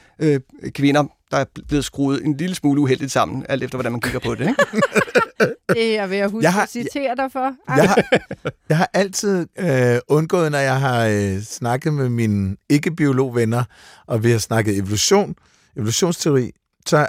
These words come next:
Speaker 3: så er alle meget glade for at komme ind på noget menneskeligt og sige, "Men er det også derfor, at mennesker er sådan og sådan og sådan?" Så har jeg altid haft sådan et princip om simpelthen ikke at dis-, dis-, snakke evolution i forbindelse med mennesker, for det går altid galt. Der kommer altid sådan noget med, "Er det derfor så også, at man bliver jaloux?"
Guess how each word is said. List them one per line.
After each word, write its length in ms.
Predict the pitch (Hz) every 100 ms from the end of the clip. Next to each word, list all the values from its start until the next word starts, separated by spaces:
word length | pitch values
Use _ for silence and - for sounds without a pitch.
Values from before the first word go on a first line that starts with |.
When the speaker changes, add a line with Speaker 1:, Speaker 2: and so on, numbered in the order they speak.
| -
Speaker 3:
så 160 | 127
er 200 | 151 139
alle 280 | 120 127 147
meget 400 | 143 127 139 135
glade 240 | 127 117 120
for 160 | 110
at 160 | 98 113
komme 200 | - 117
ind 100 | 104
på 80 | 131
noget 180 | 113 98
menneskeligt 460 | 90 92 - 98
og 80 | 92
sige, 160 | - 107
"Men 80 | 123
er 80 | 143
det 80 |
også 140 | 175 -
derfor, 240 | 170 156
at 80 | 151
mennesker 340 | 123 117 - 131
er 80 |
sådan 200 | 107 104
og 80 | 98
sådan 120 | 101 85
og 40 |
sådan?" 200 | 98 71 -
Så 140 | 107
har 60 | 151
jeg 160 | 131 101
altid 240 | 120 -
haft 120 | 135 120
sådan 120 | 117
et 60 |
princip 440 | 110 95 - 214 196
om 200 | 143 131
simpelthen 300 | 156 147 143 -
ikke 320 | 170 175 -
at 160 | 139 139
dis-, 300 | 127 - - _ -
dis-, 120 | -
snakke 400 | - 113 107 113
evolution 460 | 151 113 117 165 156
i 40 |
forbindelse 320 | 135 120 110 123
med 80 |
mennesker, 420 | 123 147 175 - 190 - - - -
for 80 | -
det 120 | 151
går 120 | - -
altid 380 | 131 - - 170 -
galt. 460 | 185 160 147 - - _ _ _ -
Der 60 |
kommer 260 | 147 165 175
altid 360 | 127 160 - 175
sådan 180 | -
noget 140 | 160 151
med, 160 | 147 147 147 -
"Er 100 | 131
det 180 | 139
derfor 380 | - 175 175 180
så 180 | 160 -
også, 320 | 160 143 170
at 40 | 185
man 160 | 156
bliver 240 | 147 156 -
jaloux?" 340 | 127 127 151